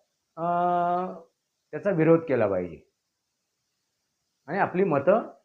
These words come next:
अगदी ठामपणे मांडली पाहिजेत. पण ती मतं मांडताना काय, तर वास्तविक स्वरूपात तुम्ही मतं मांडा.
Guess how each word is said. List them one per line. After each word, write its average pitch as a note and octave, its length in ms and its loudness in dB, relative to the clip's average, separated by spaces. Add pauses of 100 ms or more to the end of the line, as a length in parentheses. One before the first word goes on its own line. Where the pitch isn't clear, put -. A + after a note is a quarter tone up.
(300)
अगदी C#3+ 560 -4 (160)
ठामपणे F3 380 -2
मांडली D3 380 0
पाहिजेत. G#2+ 320 0 (520)
पण C3 100 -16
ती F3 80 -8
मतं C#3 280 -4
मांडताना D#3 480 -4 (840)
काय, D#3 260 -2 (440)
तर F3+ 60 -4
वास्तविक F#3+ 600 -2
स्वरूपात D#3+ 360 0
तुम्ही E3+ 240 -4
मतं B2+ 220 -4
मांडा. G2 260 -8